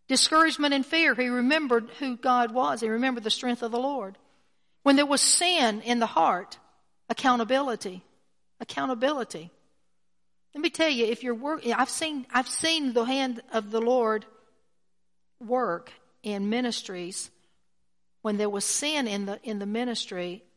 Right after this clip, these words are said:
and and it was, the person was held accountable. I'm trying to be careful how I say, the person was held accountable. We've had to do that here a couple of times.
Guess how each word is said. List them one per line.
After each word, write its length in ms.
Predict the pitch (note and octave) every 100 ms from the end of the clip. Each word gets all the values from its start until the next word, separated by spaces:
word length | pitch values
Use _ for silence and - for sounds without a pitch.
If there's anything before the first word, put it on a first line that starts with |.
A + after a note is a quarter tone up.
| _ G3+
and 300 | G3 F#3+ A3 _ _ _
and 200 | G3 G3
it 100 | G3
was, 300 | F#3+ F#3+ - - _ G#3
the 100 | G3
person 300 | A#3 G#3 G3+
was 100 | G3+
held 180 | F#3+
accountable. 240 | F#3 G3+ F3+
I'm 60 |
trying 160 | F#3 G3+
to 80 | F#3+
be 60 |
careful 220 | G#3 F#3+ F#3+
how 80 |
I 40 | F#3
say, 140 | G3+
the 100 | F#3
person 260 | G3+ G#3 G#3
was 80 | F#3+
held 160 | F#3
accountable. 520 | F#3+ F#3+ F3+ F3+ G3 - _ _ _ _ _ _ _ _ _ -
We've 140 | A#3
had 180 | C4 A#3+
to 60 | A3
do 140 | A3+
that 180 | G#3+ G#3
here 400 | C4 A#3+ G3 G#3+
a 60 | -
couple 260 | A#3 - G#3
of 80 |
times. 540 | - G3 F#3+ G#3 -